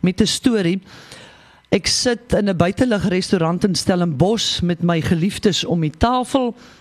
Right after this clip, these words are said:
en die tafel langs aan sit almal in rook. En omdat dit 'n buitelug restaurant is, uh, kan ek niks daaraan doen nie,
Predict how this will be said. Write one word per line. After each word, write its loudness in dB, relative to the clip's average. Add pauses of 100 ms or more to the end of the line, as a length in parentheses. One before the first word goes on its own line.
(340)
en 0
die -4
tafel 0
langs -2
aan -2 (1040)
sit -4
almal -2
in 0
rook. -4 (100)
En -2
omdat 0
dit 0
'n 0
buitelug 0
restaurant 0
is, -4 (580)
uh, 0
kan -2
ek -2
niks -2
daaraan 2
doen 0
nie, -2